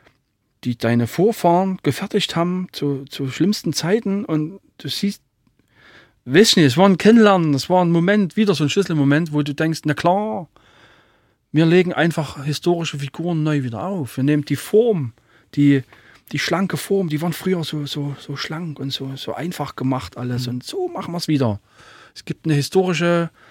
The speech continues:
Speaker 1: Sonderedition, vielleicht limitiert so ein bisschen, weil wir schaffen doch gar nicht viel, da kann man's auch
Speaker 2: Mhm.
Speaker 1: limitieren.
Speaker 2: Mhm.
Speaker 1: Also das war so der Grundgedanke.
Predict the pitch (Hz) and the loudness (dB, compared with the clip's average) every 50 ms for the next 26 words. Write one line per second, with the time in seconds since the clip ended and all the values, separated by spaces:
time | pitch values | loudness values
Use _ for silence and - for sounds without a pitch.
0 | - - - _ _ - - - 190 185 180 151 156 - 156 - - - 151 147 | -20 -20 -20 _ _ -12 -6 -4 -2 -2 -2 -2 -2 -4 -4 -4 0 2 2 4
1 | 143 139 131 131 123 - 170 175 - - _ _ _ - 170 175 180 175 - - | 4 2 0 -2 -2 -2 -4 -4 -4 -6 _ _ _ -2 0 2 2 2 0 0
2 | 180 185 196 185 180 170 - - 165 160 156 156 - 156 139 143 147 147 147 139 | 2 2 2 4 2 -2 -2 -2 -4 -2 -2 0 0 0 0 2 2 0 0 -2
3 | - _ _ _ _ _ _ _ _ _ _ _ _ _ _ _ - 156 - - | -4 _ _ _ _ _ _ _ _ _ _ _ _ _ _ _ -4 -2 0 0
4 | 160 165 - 180 170 147 - - 151 151 151 135 - - 147 139 127 120 113 - | -2 -2 -2 -4 -4 -4 -2 2 2 4 4 2 2 2 2 4 4 2 0 0
5 | 151 170 165 143 131 - 170 165 - - - 185 208 170 143 120 113 - - - | 0 0 0 -2 -4 -4 0 2 2 2 4 4 4 4 4 2 0 -4 -16 -12
6 | - - 135 127 120 123 160 147 143 147 151 139 135 135 117 143 147 156 156 151 | -2 0 2 2 2 4 4 4 6 6 6 4 4 2 2 2 2 2 2 0
7 | 139 139 - - 165 190 - - 165 - 139 135 127 123 113 110 | -2 -2 -2 -2 -2 -2 -2 -4 -4 -2 -2 -2 0 0 -2 -4